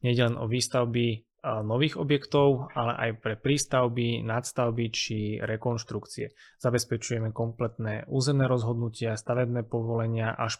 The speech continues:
po kolaudáciu, vrátane zápisu stavby do katastra.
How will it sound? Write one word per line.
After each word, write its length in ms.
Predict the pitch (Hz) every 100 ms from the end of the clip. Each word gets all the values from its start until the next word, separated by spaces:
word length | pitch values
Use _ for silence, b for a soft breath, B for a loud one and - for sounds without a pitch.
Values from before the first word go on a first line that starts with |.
| 113
po 160 | 104
kolaudáciu, 720 | - 120 123 117 113 - 120
vrátane 480 | 113 117 107 113 107
zápisu 400 | 113 113 113 -
stavby 560 | - 117 110 113 110 107
do 160 | 104
katastra. 720 | - 117 113 139 - 160 165